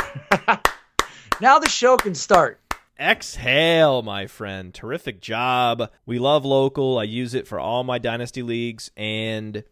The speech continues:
Speaker 2: the shows all grows up. We have sponsored segments now. That's how you know you've made it, when you have sponsored segments. And now our buzzard segments are sponsored! This makes me happy.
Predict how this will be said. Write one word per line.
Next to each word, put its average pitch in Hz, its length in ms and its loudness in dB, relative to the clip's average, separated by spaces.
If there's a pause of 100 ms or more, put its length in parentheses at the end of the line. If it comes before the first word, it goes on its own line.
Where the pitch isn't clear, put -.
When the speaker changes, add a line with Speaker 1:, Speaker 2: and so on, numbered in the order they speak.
Speaker 2:
the 131 80 -8
shows 156 400 2
all 180 200 2
grows 175 340 2
up. 233 240 -6 (220)
We 151 140 2
have 190 240 4
sponsored 202 600 -2
segments 220 560 -4
now. 110 180 -8
That's 185 220 2
how 226 120 2
you 190 160 -2
know 185 180 2
you've 160 220 -4
made 170 260 2
it, 135 240 0
when 131 140 -8
you 131 80 -2
have 143 180 0
sponsored 147 540 -2
segments. 135 480 -2 (180)
And 120 160 -4
now 131 380 4
our 123 160 2
buzzard 131 500 2
segments 127 480 -2
are 107 140 -8
sponsored! 311 1120 4 (100)
This - 100 -20
makes 151 280 -6
me 139 100 -4
happy. 127 480 -2